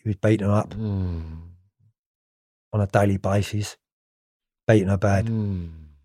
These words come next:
Speaker 1: So Sam turned to drink, due to bottle.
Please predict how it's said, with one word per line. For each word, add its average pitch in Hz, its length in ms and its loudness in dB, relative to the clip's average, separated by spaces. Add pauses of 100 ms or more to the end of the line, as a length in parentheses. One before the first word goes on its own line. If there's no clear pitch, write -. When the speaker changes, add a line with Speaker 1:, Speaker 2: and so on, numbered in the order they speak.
(1400)
Speaker 1:
So 120 380 6 (720)
Sam 120 580 6
turned 120 260 6
to - 60 -10
drink, 120 360 0 (880)
due 120 120 0
to 104 80 -6
bottle. 95 400 -2